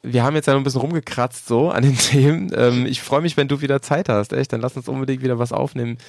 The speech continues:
Das wär sehr dolle. Aber erstmal seid ihr jetzt ja viel unterwegs und vor allem auf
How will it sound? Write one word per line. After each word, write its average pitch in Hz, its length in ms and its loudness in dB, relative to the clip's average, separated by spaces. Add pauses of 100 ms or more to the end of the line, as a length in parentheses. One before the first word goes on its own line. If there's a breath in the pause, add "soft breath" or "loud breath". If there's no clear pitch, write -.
(320 loud breath)
Das 123 200 -4
wär 127 120 4
sehr 123 120 2
dolle. 139 240 4
Aber 117 180 2
erstmal 180 560 2
seid 143 240 0
ihr 147 140 4
jetzt 143 200 2
ja 135 280 4
viel 175 360 -4
unterwegs 143 600 2
und 131 80 -6
vor - 160 0
allem 123 180 0
auf 120 340 -2